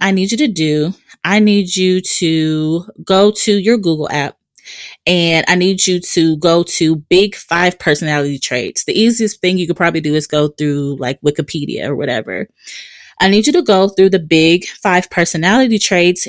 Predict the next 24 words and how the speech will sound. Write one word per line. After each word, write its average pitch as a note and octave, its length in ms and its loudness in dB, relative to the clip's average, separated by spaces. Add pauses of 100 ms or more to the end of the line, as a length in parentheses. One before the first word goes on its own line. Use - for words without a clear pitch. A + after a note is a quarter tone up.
and F#3+ 140 2
find A#3 760 4
where F3 400 4
you D#3 720 -2 (560)
fall E3 380 0
into, D3 400 0
which D#3 320 0
area, G#2+ 460 0
'cause D#3+ 180 -2
there's D3 240 2
five A#2 380 -4
of D3 140 -10
them. C3+ 340 -6 (480)
And E3 180 -2
so D#3+ 720 2
once E3 320 0
you G#3 100 -2
find F3+ 560 0
the - 140 -2
area D#3 300 0
that D3 240 -4
you D#3 60 -6
fall C#3 280 -6
into, E3 580 0